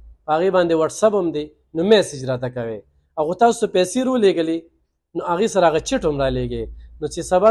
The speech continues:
زه دا ماشوم راغواړم، نو چې دې ته زه په کیمره باندې هغه پیسې شمېرم، نو چې دا هم مطمئن وي، زه هم مطمئن یم، او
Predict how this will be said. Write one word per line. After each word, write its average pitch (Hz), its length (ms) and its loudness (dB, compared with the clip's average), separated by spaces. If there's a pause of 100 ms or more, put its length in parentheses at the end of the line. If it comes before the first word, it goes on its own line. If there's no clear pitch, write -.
زه 226 140 0
دا 220 80 10 (260)
ماشوم 170 260 -2 (120)
راغواړم، 180 440 4 (380)
نو 151 120 -6
چې 160 120 -8
دې 208 140 -2
ته 180 100 -4
زه 185 140 -2
په 175 140 0
کیمره 165 340 0
باندې 165 220 2
هغه 135 200 -2
پیسې 135 220 -4 (120)
شمېرم، 196 360 4 (600)
نو 151 140 0
چې 160 140 -2
دا 202 100 10
هم 233 160 6
مطمئن 208 440 4
وي، 180 80 -6 (480)
زه 165 100 6
هم 233 160 6
مطمئن 208 480 6
یم، 165 80 -6 (340)
او 220 60 4